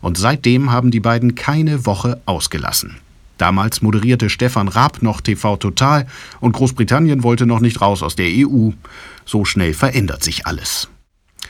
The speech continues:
Achtzehn Komma acht Millionen Deutsche nutzten Ende zweitausendachtzehn kostenpflichtige Streaming-Dienste.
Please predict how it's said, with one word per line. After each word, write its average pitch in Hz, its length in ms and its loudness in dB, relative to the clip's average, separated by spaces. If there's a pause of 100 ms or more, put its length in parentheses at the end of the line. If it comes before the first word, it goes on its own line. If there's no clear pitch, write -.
(360)
Achtzehn 170 460 2
Komma 151 300 2
acht - 260 -2
Millionen 113 420 4
Deutsche 80 440 -4
nutzten 107 500 0
Ende 135 280 2
zweitausendachtzehn 117 1000 0
kostenpflichtige 110 1000 -2
Streaming-Dienste. 76 920 -4